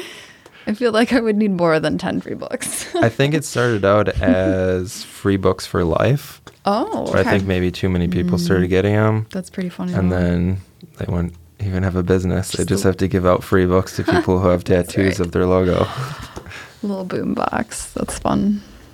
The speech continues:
Speaker 1: So to kinda wrap things up on my end, um, I'm just gonna briefly talk about some stuff that's been happening at the library this summer. Um,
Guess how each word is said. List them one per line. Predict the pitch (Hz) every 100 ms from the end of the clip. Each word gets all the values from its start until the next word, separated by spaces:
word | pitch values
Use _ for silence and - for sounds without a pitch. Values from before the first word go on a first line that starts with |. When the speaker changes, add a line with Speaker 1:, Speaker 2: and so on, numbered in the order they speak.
| - - _ _ - -
Speaker 1:
So | - - - 302 294 277 262 254 254 - _ _ _ _ _ _
to | 262
kinda | 254 269 254
wrap | 214 247
things | - 254 226
up | 202 202
on | 190 190
my | 190 185 180
end, | 156 151 156 165 185 202 -
um, | - 175 170 165 170 -
I'm | 190
just | 196
gonna | - 180
briefly | 175 180 180
talk | 170 170 170
about | 165 160 -
some | -
stuff | 170 - 160 165
that's | - - -
been | 170 165
happening | 175 170 - -
at | - 175
the |
library | 170 160 160 165 160
this | 156 165
summer. | - - - 98 - 185 - _ _ _
Um, | - 170 156 156 - -